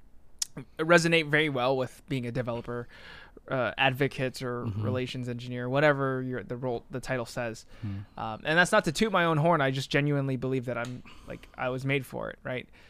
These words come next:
Speaker 1: So,
Speaker 2: And I
Speaker 1: yeah,
Speaker 2: think
Speaker 1: it
Speaker 2: you
Speaker 1: sucked
Speaker 2: are
Speaker 1: at the
Speaker 2: too. I
Speaker 1: time,
Speaker 2: agree
Speaker 1: but I think,
Speaker 2: hundred percent.
Speaker 1: yeah, I think it was just mo-, definitely motivating at that time,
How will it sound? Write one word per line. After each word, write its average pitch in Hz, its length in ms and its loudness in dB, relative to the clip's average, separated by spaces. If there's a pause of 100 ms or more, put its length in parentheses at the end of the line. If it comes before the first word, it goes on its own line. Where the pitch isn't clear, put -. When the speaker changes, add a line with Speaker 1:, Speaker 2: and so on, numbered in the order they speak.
(120)
Speaker 1:
So, 147 360 4 (440)
Speaker 2:
And 156 100 0
I - 40 6
Speaker 1:
yeah, - 40 8
Speaker 2:
think - 100 -4
Speaker 1:
it - 40 10
Speaker 2:
you - 40 8
Speaker 1:
sucked 285 300 10
Speaker 2:
are - 20 4
Speaker 1:
at 247 60 -2
the 202 60 2
Speaker 2:
too. 131 120 6
I 247 60 12
Speaker 1:
time, 262 120 8
Speaker 2:
agree - 40 0
Speaker 1:
but 202 100 8
I 185 80 10
think, 196 220 0
Speaker 2:
hundred - 40 -6 (120)
percent. 127 60 -8
Speaker 1:
yeah, 139 180 2 (680)
I 170 120 8
think 208 160 4
it 208 40 6
was 190 120 4
just 180 180 -4
mo-, 160 200 4
definitely 170 300 4
motivating 127 500 2
at 117 80 -6
that 120 160 -6
time, 113 280 -6